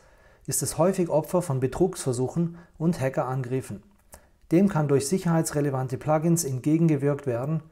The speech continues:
benötigt dann aber wieder zusätzliche Serverressourcen.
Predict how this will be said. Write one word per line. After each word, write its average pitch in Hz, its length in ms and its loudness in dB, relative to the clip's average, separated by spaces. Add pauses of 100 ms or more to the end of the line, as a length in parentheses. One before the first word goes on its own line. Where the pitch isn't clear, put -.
(420)
benötigt 185 420 2
dann 156 220 2
aber 139 340 -2
wieder 147 300 2
zusätzliche 143 580 -2
Serverressourcen. 135 880 0